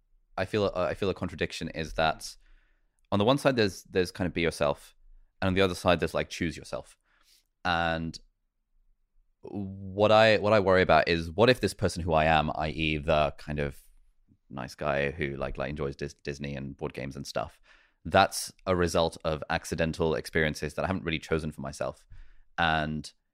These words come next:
should I instead be thinking, "Okay, who's the sort of person I want to be?" Although having, having said that, I don't want to be anyone who doesn't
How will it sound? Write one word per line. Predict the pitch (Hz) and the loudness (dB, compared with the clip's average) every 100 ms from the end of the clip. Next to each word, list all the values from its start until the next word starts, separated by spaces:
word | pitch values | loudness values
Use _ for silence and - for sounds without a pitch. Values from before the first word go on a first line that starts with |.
| _ - | _ -14
should | - - 120 | -10 -2 4
I | 110 101 95 90 - - - _ | 6 8 6 4 0 -12 -20 _
instead | 98 95 - - 95 82 | -2 -2 0 4 4 4
be | 92 | -2
thinking, | - 90 87 82 - | -2 -2 0 -2 -4
"Okay, | - 87 80 | 0 2 2
who's | 95 92 | 0 -2
the | |
sort | - 92 | -4 -4
of | - | -2
person | 85 - 80 | -2 -2 -4
I | 78 | -4
want | 78 71 78 - | -4 -4 -8 -8
to | - 69 _ | -16 -20 _
be?" | 113 82 76 - _ _ _ - - _ | 0 0 -2 -10 _ _ _ -20 -20 _
Although | 98 98 | 2 4
having, | 110 110 - _ | 4 0 -4 _
having | - 101 | -4 -4
said | 90 90 | 0 2
that, | 73 69 | 2 0
I | 87 | 0
don't | 101 76 | -2 0
want | 90 | -4
to | 87 | -4
be | 78 | -4
anyone | 78 73 | -4 -4
who | 80 | -6
doesn't | 78 76 | -8 -8